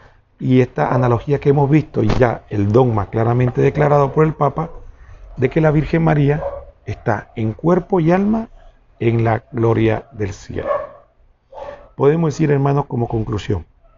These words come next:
la Virgen María está en los cielos en cuerpo y alma,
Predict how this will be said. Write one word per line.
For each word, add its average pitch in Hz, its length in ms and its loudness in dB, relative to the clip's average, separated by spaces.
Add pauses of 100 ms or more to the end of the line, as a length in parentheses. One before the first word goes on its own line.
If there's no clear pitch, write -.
(460)
la 123 140 -2
Virgen 135 220 4
María 151 380 2
está 143 260 -2
en 139 120 0
los 131 120 0
cielos 151 500 0
en 120 140 -4
cuerpo 135 380 -2
y 135 100 4
alma, 143 380 0